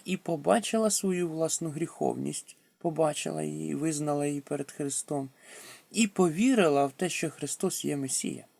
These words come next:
І це так сильно на неї повпливало, що та жінка, яка приходила в обід для того, щоб черпати воду,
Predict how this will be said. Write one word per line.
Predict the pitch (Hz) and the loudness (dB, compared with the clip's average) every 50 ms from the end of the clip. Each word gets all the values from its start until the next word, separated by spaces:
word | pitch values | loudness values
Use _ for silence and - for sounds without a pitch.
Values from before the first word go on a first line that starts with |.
| _ _ _ _ _ _ _ _ _ _ _ _ _ _ _ _ _ _ _ _ _ | _ _ _ _ _ _ _ _ _ _ _ _ _ _ _ _ _ _ _ _ _
І | - - | -2 2
це | - - - 254 | 4 6 6 6
так | 254 - 233 - - 180 | 6 4 2 2 2 0
сильно | - - 240 254 226 196 170 160 | 2 2 4 4 2 2 2 2
на | 160 165 | 2 2
неї | 175 196 214 196 170 | 4 4 4 4 4
повпливало, | - - 165 160 - - 160 165 180 208 240 226 196 175 160 - - - - - - - - | 2 0 -2 -2 0 0 0 2 4 4 6 6 6 6 4 2 -4 -16 -16 -16 -16 -12 -4
що | - - - | 0 0 2
та | 190 - 233 240 | 4 6 6 6
жінка, | 165 143 196 247 247 208 - 151 | 6 4 4 4 2 4 4 4
яка | 143 143 - 208 196 | 2 4 4 4 2
приходила | - - 170 - - 226 202 - 175 160 160 160 | 2 0 0 2 2 2 2 4 4 4 4 4
в | 151 147 | 4 4
обід | 156 147 143 165 214 226 160 | 2 2 2 2 2 2 0
для | 139 139 143 | 0 -2 -2
того, | 143 - 180 180 | 0 2 0 0
щоб | - - 156 139 | 2 0 -2 -2
черпати | - - - 196 190 - - - - - 156 | 0 2 2 2 2 2 -2 -4 -2 -2 -2
воду, | 139 135 180 233 240 175 175 175 190 | 0 2 2 2 2 4 2 0 0